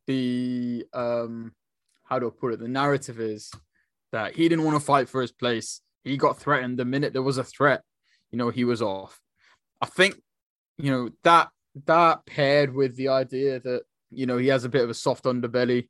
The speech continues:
you know, he's, he's come off injured in a lot of games, um, seemed to have done terribly in, in big games, so to speak, which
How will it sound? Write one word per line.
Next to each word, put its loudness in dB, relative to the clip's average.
you -6
know, 0
he's, -2
he's -10
come -2
off -4
injured 0
in -2
a 2
lot 2
of -12
games, -2
um, -6
seemed -4
to -2
have 0
done 0
terribly 2
in, -4
in -10
big -2
games, 0
so -2
to -12
speak, -4
which -6